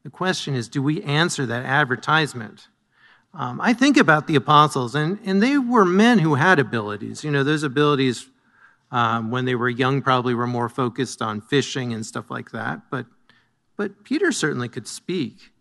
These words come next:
Um, Paul had trained in the law and had some real skills when it came to apologetics. And God used those skills, didn't he?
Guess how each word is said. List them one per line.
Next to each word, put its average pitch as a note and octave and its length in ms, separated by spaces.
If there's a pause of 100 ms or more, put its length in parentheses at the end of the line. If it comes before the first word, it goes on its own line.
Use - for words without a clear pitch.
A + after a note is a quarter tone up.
(440)
Um, A#2+ 460 (720)
Paul C3 240
had E3 140
trained F#3 360
in G3 60
the F#3 100
law F#3+ 260
and C3+ 100
had C#3+ 140
some D3+ 400
real F#3 320
skills F#3+ 440
when D3 100
it C#3+ 80
came D3 220
to D3+ 80
apologetics. D3+ 1080 (2250)
And C3 160
God C3+ 300
used A#2 300
those A2+ 180
skills, G#2 380
didn't G#2+ 360
he? G2+ 200